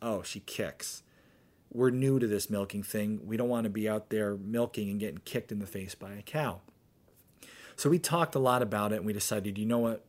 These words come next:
We don't wanna buy this cow." And so we said, "Thank you very much." We had at the time told the guy about what we had, the farm, uh,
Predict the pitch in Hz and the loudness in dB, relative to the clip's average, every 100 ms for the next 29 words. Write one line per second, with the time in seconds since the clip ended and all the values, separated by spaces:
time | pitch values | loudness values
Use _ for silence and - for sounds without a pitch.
0 | - 110 110 104 98 95 90 87 - - | -6 0 2 0 -2 -4 -4 -6 -10 -12
1 | 78 - _ _ - - - - - 113 | -14 -18 _ _ -20 -20 -20 -14 -4 -2
2 | 107 107 104 139 135 143 135 143 147 - | 0 -2 -2 -2 4 4 6 4 4 0
3 | - 120 123 127 123 - 135 139 131 127 | 0 2 4 4 2 0 0 0 0 0
4 | 131 120 123 127 117 110 107 110 110 98 | 0 2 2 2 2 0 0 -2 -2 -2
5 | 113 113 101 - 123 117 117 113 113 113 | 0 0 -2 -4 -2 0 2 0 -2 -6
6 | - - _ 90 87 | -14 -20 _ -8 -6